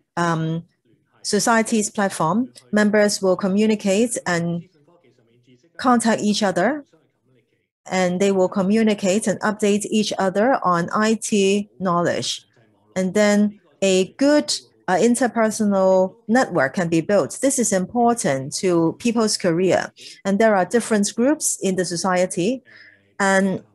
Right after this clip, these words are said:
the team that I am responsible for is talent communication or talent cultivation. There are altogether five groups. Talent cultivation group is responsible for talent training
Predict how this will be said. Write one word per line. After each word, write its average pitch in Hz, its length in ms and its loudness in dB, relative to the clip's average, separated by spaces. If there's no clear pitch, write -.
the 202 100 2
team 285 300 0
that 202 180 2
I 208 120 2
am 226 180 4
responsible 196 680 0
for 185 340 0
is 214 500 -2
talent 226 400 2
communication 196 1080 0
or 190 140 2
talent 220 360 2
cultivation. 196 800 0
There 208 160 4
are - 140 2
altogether 202 460 2
five 196 520 0
groups. 165 400 0
Talent 285 400 4
cultivation 214 720 2
group 220 220 0
is - 200 -2
responsible 190 600 0
for 180 180 0
talent 190 680 0
training 190 600 -2